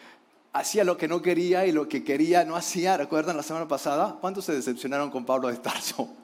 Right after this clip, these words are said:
¿Cuántos se decepcionaron con Pablo? Espero y no se decepcionen de mí. Hoy les voy a hablar de mi pecado favorito, de la codicia. Y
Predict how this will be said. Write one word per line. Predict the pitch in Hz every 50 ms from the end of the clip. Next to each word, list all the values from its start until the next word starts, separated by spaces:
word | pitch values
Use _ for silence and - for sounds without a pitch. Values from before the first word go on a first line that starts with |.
| - - - - - - - - - -
¿Cuántos | - 175 185 180 202 175 -
se | - 139
decepcionaron | 123 - 151 139 143 143 139 131 123 - - - - - - - -
con | 139 143 123
Pablo? | 151 151 147 139
Espero | 127 - - 160 156 151
y |
no | 151 151
se | 151 147
decepcionen | 143 123 131 131 120 - - 147 151 151 143
de | 131 135 127
mí. | 127 139 143 170 175 156 - - - 139
Hoy | 147 160 165 175 185 180 185 180 180
les | 165 156 143 131
voy | 156 165
a |
hablar | 160 156 165 165 165 160 147
de | 151 143 127 131 123 -
mi | 131 135 131
pecado | - 147 135 - - 156 165 170 170 165 160 165 170 190 208 - - - - - - - _
favorito, | - 151 139 - 165 156 175 180 - - - - - 208 233 277 - - - - - - - - - -
de | - - 147
la | 147 143 139 147 -
codicia. | 143 143 139 175 214 196 - - 175 165 175 226 - - - - - - - _ _ _ _ _ _ _ _ _ _ _ _ _ _ _ _ _ _ _ _ _ _ - - - _ -
Y | - 175 165 160 156 156